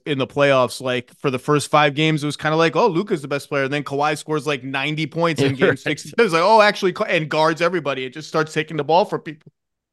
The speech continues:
Speaker 1: It's like, "Oh, Kawhi's the best player." In, in a two-week stretch, any of those guys are that good, but that's how good Luka is. Kyrie has been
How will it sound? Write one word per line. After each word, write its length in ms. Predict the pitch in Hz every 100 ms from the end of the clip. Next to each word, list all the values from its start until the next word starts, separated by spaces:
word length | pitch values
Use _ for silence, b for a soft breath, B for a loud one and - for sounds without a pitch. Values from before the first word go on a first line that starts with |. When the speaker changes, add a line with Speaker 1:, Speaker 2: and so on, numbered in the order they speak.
| _ _ _ _
Speaker 1:
It's 100 | 139
like, 80 | 175
"Oh, 100 | 185
Kawhi's 380 | - 156 180 165
the 80 | 151
best 200 | 135 -
player." 280 | 135 117 b b b b _
In, 200 | - 170
in 180 | 170 190
a 60 | 156
two-week 400 | - 233 214 160
stretch, 440 | - 190 165 - _
any 180 | 175 170
of 80 | 156
those 220 | 151 143
guys 240 | 143 135 135
are 80 |
that 240 | 127 127 127
good, 240 | 170 151
but 200 | 127 123
that's 220 | 143 185
how 100 | 202
good 220 | 165 160 143
Luka 220 | 180 151
is. 160 | 123
Kyrie 340 | 127 151 165 208
has 140 | 170
been 320 | 151 156 147